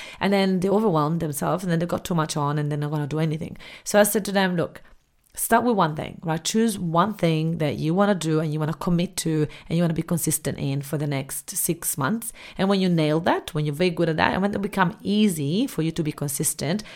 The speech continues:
that's when you wanna go, 'Okay, I now can start something else,' right?" So if, when I committed to this podcast, I legit have done a hundred and one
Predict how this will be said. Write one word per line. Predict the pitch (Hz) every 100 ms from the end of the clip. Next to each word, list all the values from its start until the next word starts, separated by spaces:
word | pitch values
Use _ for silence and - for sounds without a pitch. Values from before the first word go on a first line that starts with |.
| -
that's | 180 214 226 185
when | 180 175
you | 165
wanna | 160
go, | 156 160 151 147
'Okay, | - 170 170 143 -
I | - 160
now | 160 160 156 151 147 143 - - _ -
can | 170
start | 139 - 156
something | - 139 -
else,' | - - -
right?" | 156 165
So | 180
if, | 160
when | 185 196
I | 202
committed | 196 175 175 165
to | 160
this | 147
podcast, | - 156 - 185 220 - - -
I | 175
legit | 180 185 165 160 156
have | 170 151
done | 156 165
a | 151
hundred | 139 160 160 160
and | 160 147
one | 143 143